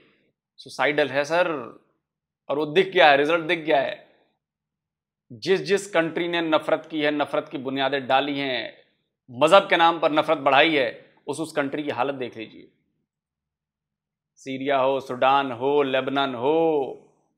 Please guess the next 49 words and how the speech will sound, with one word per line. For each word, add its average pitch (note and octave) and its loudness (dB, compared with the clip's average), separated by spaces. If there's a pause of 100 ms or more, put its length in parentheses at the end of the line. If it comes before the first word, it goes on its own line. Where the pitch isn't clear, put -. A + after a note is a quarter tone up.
फिलिस्तीन C#3+ -4
हो, D#3+ 0
पाकिस्तान C3+ -2
हो, C3+ -4 (840)
अब C3 -2
उसमें D3 -2
बांग्लादेश D#3+ 6
भी E3 0
जा D3 6
रहा C#3+ 4
है। - -4 (640)
खैर, - -2
उनको D3 -6
भी D#3+ -2
अभी D#3 -6
बात, C#3+ -2 (580)
actually A3+ -4
आप G3 4
लोगों A3+ -4
को - -2
बातें E3+ 4
कम F3+ -6
समझ C3+ -6
में A#2+ -8
आती A2+ -10
है B2+ -16
ना। - -20 (680)
आप F3+ 10
लोगों G3 0
को G3+ 0
चुभ G3 -2
होने F3+ 0
के G3 -4
लिए G3+ 4
एक G3+ -8
पिन G#3 0
चुभो G#3 6
दो, G#3+ 6
आप D#3 8
लोग D#3+ 0
भभक C#3+ -2
जाते A#2 -2
हैं G#2+ -12
फौरन, A#2 -4
और C#3+ 10
ढप, C3 -2 (240)
सोचते A3 0
नहीं C4 -4
है। - -12